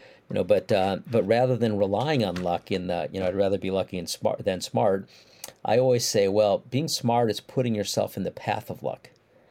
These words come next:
So, so back to the prior topic we just had, I think to the extent that entrepreneurs can see what's coming,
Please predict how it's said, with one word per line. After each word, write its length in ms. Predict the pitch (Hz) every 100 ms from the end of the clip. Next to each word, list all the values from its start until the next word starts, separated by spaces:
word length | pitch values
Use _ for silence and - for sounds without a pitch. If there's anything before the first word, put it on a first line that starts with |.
| _ _ _
So, 580 | - 107 104 98 95 - _
so 220 | - 107
back 320 | 90 110 117 -
to 100 | 107
the 260 | 95 87 - -
prior 260 | 110 92
topic 380 | - 113 110 98
we 100 | 92
just 220 | 92 92
had, 180 | 101 90
I 60 | 90
think 240 | 104 95 - - - -
to 180 | - 165
the 100 | 175
extent 520 | - - 110 107 104
that 260 | 110 - - -
entrepreneurs 840 | 110 123 123 110 127 151 135 -
can 440 | - 113 107 98 - - _ _ _ _ _
see 360 | - - 143 170
what's 240 | 135 - -
coming, 520 | - 147 92 101